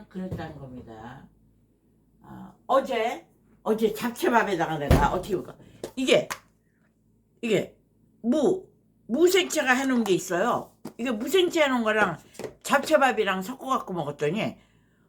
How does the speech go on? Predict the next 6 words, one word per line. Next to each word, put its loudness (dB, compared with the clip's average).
아니, 4
이거 0
아삭아삭하고 2
또 -4
맛있더라고요, 0
또. -6